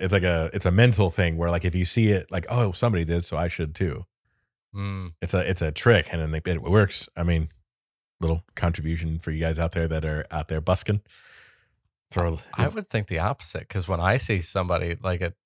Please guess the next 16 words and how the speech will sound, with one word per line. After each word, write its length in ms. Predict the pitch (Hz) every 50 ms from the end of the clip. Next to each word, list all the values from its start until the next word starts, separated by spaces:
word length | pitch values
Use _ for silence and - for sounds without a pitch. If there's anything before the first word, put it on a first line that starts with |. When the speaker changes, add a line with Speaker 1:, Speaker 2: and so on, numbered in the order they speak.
| _ -
Speaker 2:
with 220 | 101 95 95 85 87
a 60 | 82
tip 240 | - - 95 - -
jar, 280 | - 90 85 85 87
if 140 | 90 92 87
it's 160 | 98 - - -
empty, 320 | - 110 127 123 - 104 90
I'm 100 | 87 87
like, 140 | 87 87 - _
"Aw," 400 | 127 120 98 85 80 80 90 101 - _ _ _ _ _ _ _ _ _ _ _ _ _ _
and 80 | - 92
I 40 | 87
put 160 | - 101 87
a 40 | 87
little 180 | 87 85 85 87
in. 160 | 87 82 80